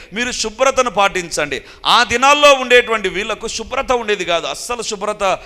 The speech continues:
అనేటువంటిది వాళ్ళకు ఉండేటువంటి కాదు. ఇంటిలో ఉండదు, బయట ఉండదు, అశుభ్రంగా ఉంటారు వాళ్ళు.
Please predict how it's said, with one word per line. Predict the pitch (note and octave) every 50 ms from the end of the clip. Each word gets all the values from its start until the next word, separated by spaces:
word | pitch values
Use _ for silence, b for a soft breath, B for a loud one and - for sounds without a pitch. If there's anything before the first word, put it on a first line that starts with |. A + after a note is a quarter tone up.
| B B -
అనేటువంటిది | D#3+ G3 A3 A3 F#3+ G3 G3+ F#3+ F#3 F#3 G3 G3 F#3 C#3 - - - D3
వాళ్ళకు | F3 G3 F3+ E3
ఉండేటువంటి | F#3 G3 G#3+ G#3 F#3 G3 F#3+ F3 D#3+
కాదు. | D#3+ D3+ B2 C3
ఇంటిలో | D#3 F3+ F#3 G3 G#3+ G#3+ G#3+
ఉండదు, | G#3+ G#3+ G#3+ G#3+ G#3+ A#3
బయట | G3 F#3 F#3 G3 F#3+ F#3+
ఉండదు, | F#3 E3+ E3 D#3 D#3 C3 A#2+ - B B B B -
అశుభ్రంగా | F#3+ - - - C4+ B3+ A3+ A#3+ B3+ B3+ A#3+ A#3 A#3+ B3 B3
ఉంటారు | A3+ G#3+ G3 - G3+ F#3+ F3
వాళ్ళు. | D#3+ D3+ C#3 A#2+ G#2